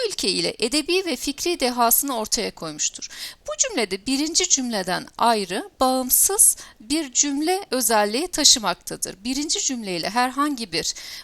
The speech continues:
bağlayıcı unsur taşımamaktadır. Üçüncü cümlede,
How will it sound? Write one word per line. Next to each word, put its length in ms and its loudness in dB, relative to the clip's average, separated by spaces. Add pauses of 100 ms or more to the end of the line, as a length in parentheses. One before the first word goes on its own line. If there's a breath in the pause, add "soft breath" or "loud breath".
bağlayıcı 680 2
unsur 360 -4
taşımamaktadır. 1000 2 (360 loud breath)
Üçüncü 400 0
cümlede, 640 0